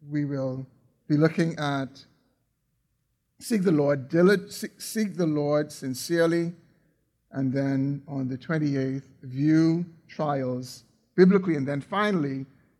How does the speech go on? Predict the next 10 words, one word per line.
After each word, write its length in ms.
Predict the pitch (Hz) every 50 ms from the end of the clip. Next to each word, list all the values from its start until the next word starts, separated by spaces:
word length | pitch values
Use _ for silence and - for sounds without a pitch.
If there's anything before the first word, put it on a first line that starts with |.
| _ _
in 460 | - 135 139 135 131 131 131 131 127 - - _ _ _ _ _
February, 460 | _ 151 147 143 135 135 143 143 135 131
the 100 | 123 127
first 340 | - - 147 147 143 -
Sunday 260 | - 175 170 156 143 131
of 80 | 127
February, 440 | - 139 135 123 135 131 131 135 135
we 80 | 131 127
will 300 | 131 127 127 127 127 127 - _ _ _
consider 720 | - 139 131 120 - - - 147 131 135 135 127 120